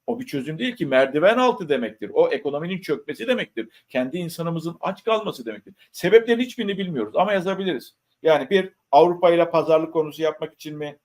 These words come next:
İki, Avrupa'da ne bileyim, e, zorda bırakmak için mi? Gerekir-, gerekirse koz olarak kullanmak için mi? Avrupa'dan para alındığı için mi? Ne bileyim, Türkiye'de oy potansiyeli olduğu için mi? Ucuz iş gücü sağladığı için mi?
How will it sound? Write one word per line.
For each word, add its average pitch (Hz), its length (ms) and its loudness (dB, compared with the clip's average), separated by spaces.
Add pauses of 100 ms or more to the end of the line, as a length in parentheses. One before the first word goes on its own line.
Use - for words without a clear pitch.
İki, 160 380 -4
Avrupa'da 156 720 2 (120)
ne 147 160 -4
bileyim, 147 320 -4
e, 131 440 4
zorda 135 400 0
bırakmak 151 420 -2
için 147 240 -18
mi? 147 120 -10
Gerekir-, 139 440 -8
gerekirse 135 600 -10
koz 135 180 -10
olarak 135 320 -2
kullanmak 135 380 -4
için 131 180 -16
mi? 127 60 -10
Avrupa'dan 156 540 0 (260)
para 151 220 8
alındığı 156 440 2
için 156 320 -8
mi? 151 280 -2 (180)
Ne 165 140 -4
bileyim, 165 240 2
Türkiye'de 170 420 -2
oy 156 260 4
potansiyeli 160 580 -2
olduğu 156 320 0
için 160 340 -8
mi? 156 220 -4 (280)
Ucuz 165 280 -6
iş 175 180 -8
gücü 175 200 -10
sağladığı 170 460 0
için 165 320 -4
mi? 156 220 -2